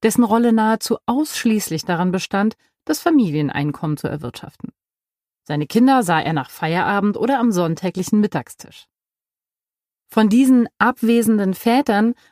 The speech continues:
wollten sich die achtundsechziger lösen. Und so wie ihre Ideale langsam in den gesellschaftlichen Mainstream einsickerten, veränderte sich auch unser Vaterbild.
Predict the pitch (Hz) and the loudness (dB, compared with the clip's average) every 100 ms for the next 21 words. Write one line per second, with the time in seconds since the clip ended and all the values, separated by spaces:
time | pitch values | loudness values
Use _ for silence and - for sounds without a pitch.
0 | _ 214 226 240 226 - - 185 208 180 | _ 0 2 2 0 -2 -2 -2 0 0
1 | 175 - 185 190 196 196 151 139 _ _ | -2 -2 -2 0 2 0 -2 -6 _ _
2 | - 165 147 180 202 175 170 165 180 160 | -8 -6 -2 -2 -2 -2 -6 -4 -6 -2
3 | 175 190 180 175 202 214 214 220 180 180 | 0 2 2 2 2 2 2 2 0 0
4 | 180 175 202 - 208 185 - 180 175 180 | 0 0 0 -2 -4 -4 -2 0 0 0
5 | 190 - 220 214 - 208 208 220 233 - | -2 -2 0 0 0 0 0 2 0 2
6 | 254 - - _ _ - 233 220 254 269 | 2 0 -8 _ _ -4 -2 2 2 2
7 | 285 254 269 233 247 - 190 185 190 - | 2 0 0 -2 -4 -2 -2 -2 -4 -4
8 | 151 147 147 - - | -6 -6 -14 -20 -20